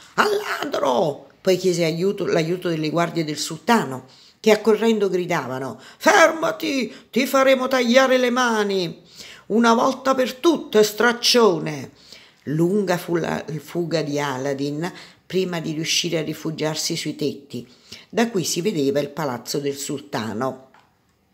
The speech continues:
Qua, come sempre, potete vedere i disegnini che facevano i miei figli su questi libri quando li leggevano. Qui hanno messo una bella spada in mano ad Aladdin, quindi facevano il tifo per Aladdin. All'interno del palazzo il sultano invece era alle prese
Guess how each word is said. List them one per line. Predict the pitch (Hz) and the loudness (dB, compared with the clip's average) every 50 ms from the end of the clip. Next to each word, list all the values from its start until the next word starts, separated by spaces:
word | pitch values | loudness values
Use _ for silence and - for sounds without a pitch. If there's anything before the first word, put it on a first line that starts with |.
| _ _ - - - - - _ _ _ | _ _ -20 -20 -20 -20 -20 _ _ _
Qua, | - 170 - | -4 -4 -2
come | - 143 160 170 | -2 -4 -4 -2
sempre, | - 156 131 143 160 151 | -2 -4 -4 -6 -8 -10
potete | - 139 - 143 143 151 | -8 -8 -6 -4 -4 -2
vedere | 151 151 151 147 139 | -2 0 0 -2 -2
i | 143 | -2
disegnini | 139 139 139 - 147 151 151 156 151 151 | -4 -6 -6 -6 -6 -6 -8 -8 -8 -8
che | 135 127 | -8 -10
facevano | - 143 135 - 151 139 135 127 | -8 -8 -8 -6 -6 -8 -8 -10
i | 131 | -10
miei | 135 139 143 139 | -10 -10 -10 -10
figli | - 151 143 - 127 | -8 -10 -10 -8 -10
su | 127 131 - | -10 -10 -10
questi | - 143 143 139 - 202 | -8 -8 -8 -6 -6 -6
libri | 175 147 143 143 143 151 165 165 - - - - - - - - - - - _ | -6 -6 -6 -4 -4 -4 -4 -6 -8 -14 -18 -16 -12 -12 -12 -12 -12 -16 -20 _
quando | _ - 147 143 143 147 151 147 - - - - _ _ _ _ _ | _ -6 -6 -4 -4 -4 -6 -6 -6 -10 -16 -20 _ _ _ _ _
li | - 160 156 156 | -8 -6 -4 -2
leggevano. | 151 151 151 143 143 - 147 139 143 143 139 147 147 151 151 151 160 185 - - _ - | -2 -4 -4 -4 -4 -2 0 0 0 0 0 -2 -2 -2 -2 -2 -4 -6 -10 -18 _ -12
Qui | - 196 180 165 | -6 -4 -4 -2
hanno | 143 147 160 160 | -2 -4 -4 -4
messo | 165 160 151 - - 175 | -4 -4 -2 -2 -2 -2
una | 156 156 | -4 -6
bella | 147 151 151 143 156 151 | -6 -8 -6 -6 -6 -6
spada | - - - 151 151 151 151 | -6 -8 -8 -8 -6 -6 -6
in | 143 143 | -6 -6
mano | 143 143 139 143 | -8 -8 -8 -8
ad | 139 139 | -8 -8
Aladdin, | 139 135 139 139 143 143 147 143 143 143 143 | -8 -8 -6 -8 -8 -8 -8 -8 -8 -8 -8
quindi | 143 151 147 139 135 | -8 -8 -8 -8 -8
facevano | 139 147 143 - 151 139 143 139 139 | -8 -6 -6 -6 -6 -6 -6 -8 -8
il | 135 - | -10 -10
tifo | - 151 147 147 | -10 -10 -8 -8
per | 139 139 139 135 | -8 -6 -6 -6
Aladdin. | 135 135 127 139 143 139 151 151 156 151 139 - - - - - - - - - - - - - - - - - - - - - - - - - - - - - - - - - - - | -6 -6 -4 -4 -4 -4 -4 -6 -8 -8 -12 -16 -20 -20 -20 -20 -20 -20 -20 -20 -20 -20 -20 -20 -20 -20 -20 -18 -18 -18 -20 -20 -20 -20 -20 -20 -20 -20 -20 -20 -20 -20 -16 -4 0 2
All'interno | 339 370 370 294 - - - - 185 190 160 185 147 | 2 4 4 4 2 2 2 0 -2 0 0 -2 -4
del | 139 151 170 | -2 -4 -4
palazzo | - - 160 131 131 117 107 101 - - - 214 | -4 -4 -4 -4 -4 -6 -10 -10 -8 -2 0 0
il | 214 | 2
sultano | 208 - - 226 214 - - 151 120 127 139 147 | 0 0 -4 -6 -6 -6 -6 -6 -6 -6 -6 -6
invece | 156 160 147 139 127 120 117 120 - 196 208 233 226 - - | -4 -4 -4 -4 -4 -4 -2 0 2 2 2 2 0 -4 -4
era | - 214 226 156 135 135 | 0 2 2 2 2 0
alle | 131 139 160 208 233 | -2 0 0 0 0
prese | 226 196 165 143 139 139 151 175 185 180 - - | 0 -2 -4 -2 -2 0 0 0 0 -2 -6 -16